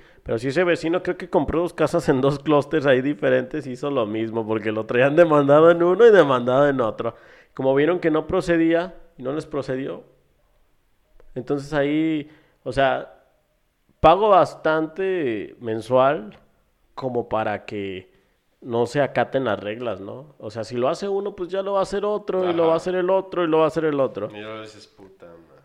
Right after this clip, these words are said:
Speaker 1: No, y hay otra cosa, señor, que si no, no, no. Hay un vecino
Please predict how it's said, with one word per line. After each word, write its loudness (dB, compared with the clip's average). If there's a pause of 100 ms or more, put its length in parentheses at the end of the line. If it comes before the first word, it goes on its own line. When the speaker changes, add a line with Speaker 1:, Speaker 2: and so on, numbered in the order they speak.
(100)
Speaker 1:
No, -4
y -8
hay -10
otra -8
cosa, -10
señor, -14
que -16 (400)
si -14
no, -2
no, -6
no. -14 (1400)
Hay 0
un 4
vecino 0